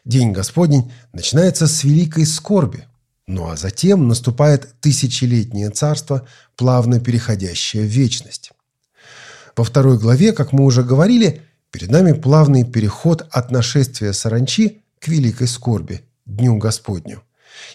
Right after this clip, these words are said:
И есть между этими событиями определенные сходства, определенные параллели. Но существуют также и очень яркие различия.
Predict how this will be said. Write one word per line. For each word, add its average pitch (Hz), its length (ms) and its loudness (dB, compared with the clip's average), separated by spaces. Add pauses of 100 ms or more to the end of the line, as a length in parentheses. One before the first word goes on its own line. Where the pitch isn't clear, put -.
(120)
И 156 80 0
есть 139 640 0
между 139 300 2
этими 127 220 0
событиями 196 600 0
определенные 131 720 2
сходства, - 560 -4
определенные 127 560 0
параллели. 127 560 0 (520)
Но 160 220 4
существуют 151 880 0
также 120 360 2
и 120 400 0
очень 123 360 2
яркие 104 480 0
различия. 110 540 -4